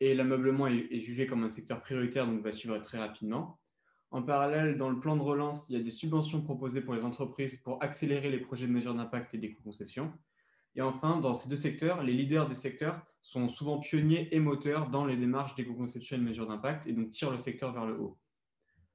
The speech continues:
Notre marché, on l'estime à dix milliards de, d'euros au niveau européen. Et ce qu'il est important de comprendre, c'est qu'aujourd'hui, ce marché, il est très mal adressé par les acteurs historiques. Alors, les acteurs historiques, qui sont-ils ?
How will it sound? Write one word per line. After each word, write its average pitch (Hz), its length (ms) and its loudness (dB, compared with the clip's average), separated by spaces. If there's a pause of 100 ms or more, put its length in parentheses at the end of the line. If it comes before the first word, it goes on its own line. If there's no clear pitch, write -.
(160)
Notre 135 160 0
marché, 151 300 0
on 156 60 4
l'estime 135 440 0
à 117 160 2
dix 139 140 -2
milliards 143 300 4
de, 123 360 0
d'euros 135 540 2
au 123 60 0
niveau 120 220 2
européen. 120 500 0
Et 123 60 -4
ce - 80 -8
qu'il 120 140 -2
est 120 120 -2
important 131 340 -2
de 123 60 -6
comprendre, 156 480 -2 (280)
c'est 131 160 -6
qu'aujourd'hui, 135 360 0
ce 147 120 -2
marché, 135 320 0
il 123 80 2
est 120 260 2 (160)
très - 160 -2
mal 147 160 4
adressé 127 420 0
par 139 100 0
les 120 140 0
acteurs 127 260 -2
historiques. 107 540 -8 (1040)
Alors, 131 200 4
les 135 120 2
acteurs 135 260 2
historiques, 135 360 0
qui 139 100 -10
sont-ils ? 175 500 -2